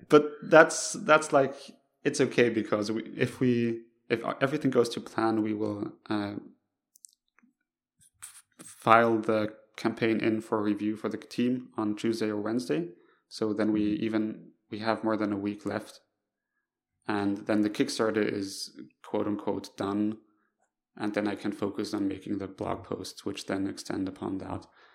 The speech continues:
Speaker 1: It's, and the concepts for them are done as well, so it's not that big of a deal, but it's still work to be, <laughs> to be done. Yeah,
Speaker 2: Mm-hmm.
Speaker 1: just some,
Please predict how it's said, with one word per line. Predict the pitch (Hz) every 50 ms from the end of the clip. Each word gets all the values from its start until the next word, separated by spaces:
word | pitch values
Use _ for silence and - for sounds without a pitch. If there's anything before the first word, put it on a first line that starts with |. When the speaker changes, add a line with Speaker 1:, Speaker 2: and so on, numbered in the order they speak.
| _ _ _ _ _ -
Speaker 1:
It's, | 113 - - - - - - - - - - - - -
and | - 135 131
the | 131 131
concepts | - - 131 123 123 123 113 - - -
for | - - 110
them | 104 107 104 104
are | 104 101
done | 98 110 101 101 101
as | 101 95 95
well, | 101 98 101 101
so | 98 - 101 101
it's | 98 - -
not | 107 107 - -
that | 98 98 95 - -
big | 113 104
of | 104 101
a | 101 101
deal, | 101 101 101 101 101 98 101 -
but | 101 98 -
it's | - - -
still | - - 104 101 98
work | 95 101 98 -
to | - -
be, | 101 107 104 104 - - - - - - - - -
<laughs> | - - - _ _ _ _ _ -
to | - -
be | - 104
done. | - - - - - - -
Yeah, | - - - - - - _ _ _ _ - - - - - -
Speaker 2:
Mm-hmm. | - 120 117
Speaker 1:
just | 101 113 101 95 98
some, | 95 - 104 98 101 101 101 -